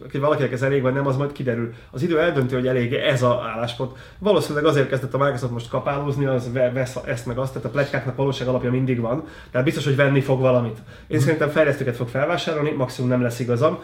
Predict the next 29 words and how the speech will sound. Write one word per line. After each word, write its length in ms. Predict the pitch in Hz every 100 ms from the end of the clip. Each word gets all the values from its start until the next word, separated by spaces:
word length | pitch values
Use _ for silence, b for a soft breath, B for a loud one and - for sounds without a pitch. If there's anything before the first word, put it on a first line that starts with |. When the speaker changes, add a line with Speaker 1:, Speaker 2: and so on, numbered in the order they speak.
| B B
Speaker 1:
nem 200 | 131 123
kiadót. 540 | 135 131 139 185 190 B B B
Ö, 380 | 143 143 139 139 147
és, 260 | 147 143 -
ö, 240 | 156 156 156 156 - - - - -
az 120 | 160
biztos, 200 | 190 180
hogy 80 | 151
valamiért 380 | 151 147 143 131
elkezdett 320 | 139 135 127
mocorogni 440 | 135 139 131 123 123
a 40 |
Microsoft, 500 | 131 135 156 151 - -
tehát 160 | 139
lehetséges, 320 | 160 160 160
hogy 100 | 160
kevés 380 | 165 175 147 120
volt 160 | 131 123
ez 80 | 123
a 60 |
kommunikáció, 720 | 120 120 117 107 107 - 117
kevés 340 | 117 143 127 -
volt 240 | 123 117
ez, 140 | 120 -
hogy, 180 | 120 117 B B
hogy 180 | - 127
ő 80 | 127
most 180 | 123 135
multiplatform, 640 | 127 123 117 113 131 120